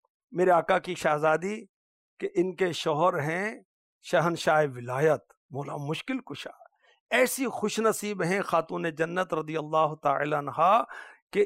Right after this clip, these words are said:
ان کے شہزادے سید الشہداء ہیں، امام حسین، امام حسن رضی اللہ عنہما۔ اللہ تبارک و تعالیٰ کی ان پر کروڑوں رحمتیں ہوں اور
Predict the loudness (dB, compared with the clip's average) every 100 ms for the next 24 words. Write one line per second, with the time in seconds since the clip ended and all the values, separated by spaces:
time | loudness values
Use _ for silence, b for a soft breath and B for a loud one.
0 | 0 -2 -2 0 0 0 2 2 4 4
1 | 4 4 2 2 -2 -6 -6 -6 -8 -10
2 | -8 -8 -8 -10 -12 -16 -20 _ -8 -4
3 | -4 -6 -12 -10 -8 -8 -12 -20 _ _
4 | _ -8 -4 -4 -6 -14 _ b b b
5 | -6 -2 0 -2 -6 _ _ -4 -2 0
6 | -2 0 0 0 -6 -12 -14 -20 -20 _
7 | _ _ -4 -4 -4 -2 -2 -4 -6 -6
8 | -6 -8 -6 -10 -12 -14 -12 -14 -14 _
9 | _ 2 8 8 10 8 4 0 -6 -10
10 | -10 -14 -16 _ b b b -2 0